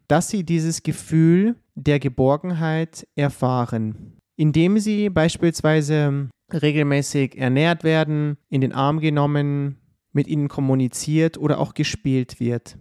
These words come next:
Und man hat herausgefunden, dass für die Entwicklung der Kinder die Geborgenheit äußerst,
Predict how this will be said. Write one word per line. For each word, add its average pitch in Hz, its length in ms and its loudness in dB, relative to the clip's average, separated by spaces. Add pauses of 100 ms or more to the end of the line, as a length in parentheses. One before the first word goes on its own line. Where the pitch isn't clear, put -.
(180)
Und 180 160 4
man 180 180 0
hat 196 200 0
herausgefunden, 175 1080 0 (260)
dass - 560 0
für - 200 0
die 151 160 0
Entwicklung 139 640 -2
der 113 120 -2
Kinder 127 580 -2 (560)
die 151 80 0
Geborgenheit 139 1160 0 (200)
äußerst, 185 880 -2